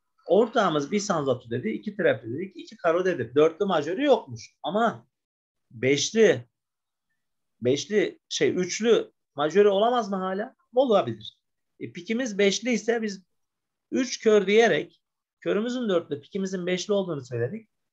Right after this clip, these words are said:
Ortakta üçlü pik varsa hemen dört piki yapıştır.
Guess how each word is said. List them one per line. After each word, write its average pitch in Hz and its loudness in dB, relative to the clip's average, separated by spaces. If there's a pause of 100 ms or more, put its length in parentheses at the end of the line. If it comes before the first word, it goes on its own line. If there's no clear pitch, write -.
(200)
Ortakta 196 -4
üçlü 202 -8
pik - -18
varsa 208 -6
hemen 165 -6
dört 190 2
piki - -4
yapıştır. - -8